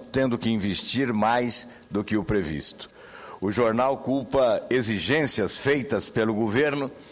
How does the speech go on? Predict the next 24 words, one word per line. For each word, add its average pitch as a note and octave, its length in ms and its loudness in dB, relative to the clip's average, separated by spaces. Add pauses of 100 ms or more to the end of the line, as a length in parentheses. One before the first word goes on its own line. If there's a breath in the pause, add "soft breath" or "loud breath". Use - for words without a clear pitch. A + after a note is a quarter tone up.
(280 loud breath)
de A2 120 -2
que C#3 140 0
investimentos B2 800 2
tenham B2+ 300 2
aproveitamento A2+ 880 2
local G#2+ 640 2 (300 loud breath)
por A2+ 160 2
ineficiências A#2+ 920 2
nos G#2 220 -2
gastos. - 760 -4 (480 loud breath)
Com A2+ 200 2
isso, D3 400 2
segundo G#2 920 0 (380 loud breath)
o F#2 160 0
jornal, G#2+ 560 2
o A2+ 60 -2
custo B2+ 360 -2
da A2+ 100 2
produção G#2+ 640 2
por F#2+ 180 -2
barril G2 360 2
da G#2 240 0
estatal G2+ 480 0
brasileira G#2+ 840 2